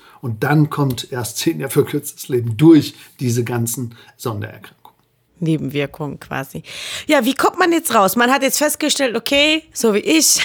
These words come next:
Speaker 2: <laughs> ich habe
Speaker 1: <laughs>
Speaker 2: keinen guten Rhythmus. Was kann ich konkret tun? Also, wa-, wie kann ich starten, dass ich sage,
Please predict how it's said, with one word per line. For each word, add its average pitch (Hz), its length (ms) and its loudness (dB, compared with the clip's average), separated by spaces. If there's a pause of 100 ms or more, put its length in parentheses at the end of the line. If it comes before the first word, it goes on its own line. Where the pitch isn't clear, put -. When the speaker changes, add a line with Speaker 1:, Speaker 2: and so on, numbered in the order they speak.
(180)
Speaker 2:
<laughs> - 200 -16
ich - 240 0
habe 285 180 4
Speaker 1:
<laughs> 185 840 4
Speaker 2:
keinen 330 320 6
guten 330 260 4
Rhythmus. 440 680 4 (320)
Was 302 280 2
kann 277 200 2
ich 262 140 -2
konkret 269 640 -2
tun? 269 260 0
Also, 185 300 0
wa-, 202 200 2
wie 190 180 -6
kann 254 200 0
ich 226 140 -2
starten, 247 420 0
dass 214 160 -4
ich 220 80 -6
sage, 202 460 0